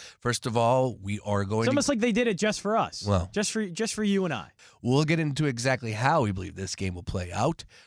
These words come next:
Speaker 1: right here, right now. But we're gonna open up with some Super Bowl nuggets to get the mind going, if you don't mind. First of all,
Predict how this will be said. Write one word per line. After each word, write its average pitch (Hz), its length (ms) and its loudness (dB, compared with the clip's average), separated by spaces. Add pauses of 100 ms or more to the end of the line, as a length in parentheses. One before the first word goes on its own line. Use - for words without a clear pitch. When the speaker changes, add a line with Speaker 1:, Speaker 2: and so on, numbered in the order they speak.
(160)
Speaker 1:
right 107 340 0
here, 123 500 0
right 107 460 2
now. 90 300 -6
But 104 140 -10
we're 131 120 -2
gonna 160 220 2
open 196 260 2
up 190 240 2
with 180 300 0
some 202 260 -4
Super - 420 -8
Bowl 214 280 -8
nuggets 175 560 -4
to 147 80 -6
get 156 240 -4
the 139 80 0
mind 139 640 4 (160)
going, 110 400 4
if 92 120 -2
you 95 80 -8
don't 95 300 -8
mind. - 400 -12 (400)
First - 300 4
of 214 100 0
all, - 300 -8